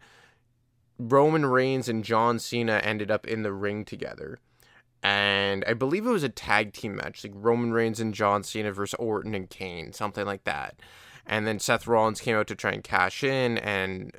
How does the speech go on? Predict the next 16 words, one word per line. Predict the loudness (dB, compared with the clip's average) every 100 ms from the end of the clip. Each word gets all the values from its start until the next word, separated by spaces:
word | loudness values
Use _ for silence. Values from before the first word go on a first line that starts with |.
| -6
uh, | -4 -4 -6 -10 -16 _ _
and, | -8 -6 -4
uh, | -4
Dean | -2 -2 0
Ambrose | 2 2 2 2 0
blocked | -2 -2 -2 -6
his | -14
cash | 0 4 6 4 -2
in. |
That | -2
was | -2 -4
just | -12 -6
around | -2 -2 -4
the |
time | -4 -4 -2
then | -6 -8